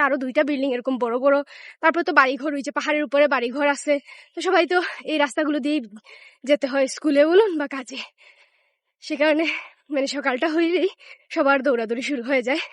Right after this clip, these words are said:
আর আমি এপাশে একটা কি বলে দইয়ের কেক নিয়ে নিছি। আমার ইচ্ছে ছিল রাফায়েলোটা নেয়ার, ওইটা থেকে দইয়ের যেটা, ওইটা একটু মিষ্টিটা কম হবে, তো সে কারণে এটাই নিয়ে নিলাম। এখন যাই বাসায়, তাড়াতাড়ি করে ঘর টর ক্লিন করবো, তারপরে রান্না বসাবো।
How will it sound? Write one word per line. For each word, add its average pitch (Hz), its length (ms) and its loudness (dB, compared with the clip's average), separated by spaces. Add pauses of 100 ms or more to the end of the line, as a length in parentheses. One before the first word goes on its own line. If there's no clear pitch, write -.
(180)
আর 285 140 6
আমি 285 180 6
এপাশে 294 280 0 (760)
একটা 285 180 2 (1040)
কি 349 100 2
বলে 381 140 8 (120)
দইয়ের 311 360 8
কেক 349 160 4 (100)
নিয়ে 262 180 8
নিছি। 320 200 2 (400)
আমার 277 220 0
ইচ্ছে 330 200 -4
ছিল 311 100 -2 (120)
রাফায়েলোটা 294 460 0
নেয়ার, 233 180 -6 (580)
ওইটা 285 200 -4
থেকে 339 140 -4 (100)
দইয়ের 277 300 -2
যেটা, 359 160 -4 (160)
ওইটা 277 160 -6
একটু 302 180 -6
মিষ্টিটা 262 280 -8 (100)
কম 320 100 2 (120)
হবে, 254 180 -6 (360)
তো - 120 -20
সে 269 120 -10
কারণে 247 240 -2
এটাই 262 240 -6
নিয়ে 226 180 -4
নিলাম। 277 220 -2 (420)
এখন 262 140 -8 (100)
যাই 240 200 -6
বাসায়, 294 280 -6 (380)
তাড়াতাড়ি 269 360 -6
করে 247 120 -4 (160)
ঘর 254 220 -8
টর 320 200 0
ক্লিন 320 260 2
করবো, 330 220 0 (760)
তারপরে 262 300 -4
রান্না 247 240 0
বসাবো। 302 340 -2